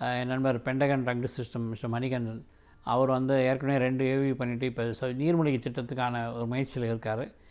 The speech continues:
அதுல என்னுடைய பங்களிப்பும் ஆர்வமும் இருக்கு அதுல. அதே சமயத்துல கடல் ஆராய்ச்சி, கடல் ஆராய்ச்சியில வந்து மிக முக்கியம்.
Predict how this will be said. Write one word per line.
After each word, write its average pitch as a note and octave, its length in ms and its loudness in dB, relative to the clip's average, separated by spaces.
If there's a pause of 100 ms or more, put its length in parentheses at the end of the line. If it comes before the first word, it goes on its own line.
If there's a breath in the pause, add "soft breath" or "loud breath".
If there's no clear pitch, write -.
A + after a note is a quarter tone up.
(280 soft breath)
அதுல B2+ 220 2
என்னுடைய C3+ 440 4
பங்களிப்பும் B2+ 540 0
ஆர்வமும் C3 460 4
இருக்கு A2+ 300 0
அதுல. G#2+ 240 -4 (420 soft breath)
அதே C#3+ 200 4
சமயத்துல C#3+ 680 4
கடல் D3 260 6
ஆராய்ச்சி, C3 560 6 (160)
கடல் D#3 220 4
ஆராய்ச்சியில C#3+ 480 6
வந்து C3 320 2
மிக B2+ 220 0
முக்கியம். C#3 380 0